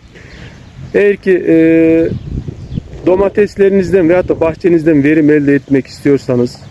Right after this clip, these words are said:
fidelerin ekiminde herhangi bir püf noktası yok arkadaşlar. Fidelerimiz zaten hazır geliyor. Önemli olan iyi fideyi bulmak, iyi fideyi almak ve toprağımızı öncesinde hazırlamak.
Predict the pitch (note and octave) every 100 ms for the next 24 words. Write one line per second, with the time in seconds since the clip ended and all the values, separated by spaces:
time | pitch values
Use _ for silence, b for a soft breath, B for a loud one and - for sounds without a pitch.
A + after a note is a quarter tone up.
0 | B B B - F#3 G3+ G3 F3 E3+ -
1 | E3+ E3 D3+ D3 C#3+ G3 G#3 G#3+ G3 F3
2 | F3 - E3 E3 E3+ - D#3+ - D3 C3+
3 | B2+ B2 A#2+ A#2+ - A#2 - - - G#3+
4 | G3+ F#3+ F#3 D3+ E3+ E3+ F3+ D3+ C#3+ D3+
5 | D#3 C#3+ A#2+ A2 G#2+ - B B B B
6 | A3+ A#3+ A#3 G#3 F#3+ G3+ - B B B
7 | B - G#3+ A#3+ A3 G3+ F#3+ E3 D#3 C#3
8 | D3 - - - - _ B B B F3+
9 | A3 F#3 G3+ G3 D#3+ D#3 D3 C#3 - G3
10 | A#3 A3+ A3 A#3 A#3 A3+ A3 G3 A#3 A3
11 | B B B - F#3+ B3 A#3+ A#3 A3 G3+
12 | G3+ G#3 E3 F3 F3+ E3+ D#3+ D3+ D#3